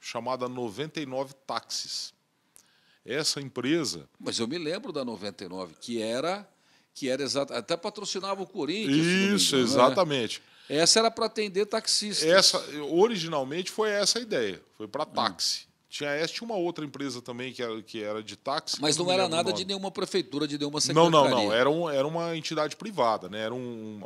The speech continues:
Speaker 1: uma empresa privada, não era pública e, e, e tava indo bem. E aí eles resolveram abrir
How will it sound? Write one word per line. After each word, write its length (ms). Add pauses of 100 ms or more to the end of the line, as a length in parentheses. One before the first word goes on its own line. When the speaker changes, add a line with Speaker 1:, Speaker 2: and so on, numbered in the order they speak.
Speaker 1:
uma 180
empresa 320
privada, 600
não 260
era 160
pública 560 (100)
e, 320 (320)
e, 380 (420)
e 80
tava 320
indo 160
bem. 380 (960)
E 140
aí 500
eles 220
resolveram 760
abrir 420